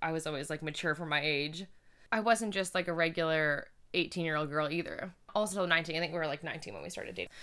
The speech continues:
So I was newly able to go to bars and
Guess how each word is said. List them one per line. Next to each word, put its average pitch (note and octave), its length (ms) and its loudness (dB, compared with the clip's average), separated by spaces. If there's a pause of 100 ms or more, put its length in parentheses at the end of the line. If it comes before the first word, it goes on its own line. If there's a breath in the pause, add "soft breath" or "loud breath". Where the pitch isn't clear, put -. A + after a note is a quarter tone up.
(100)
So - 140 2
I A#3 60 10
was G#3+ 300 -2
newly G#3+ 960 2
able F3 220 2
to - 120 -6
go E3+ 120 0
to E3 80 -2
bars D#3+ 560 2
and D#3+ 300 -8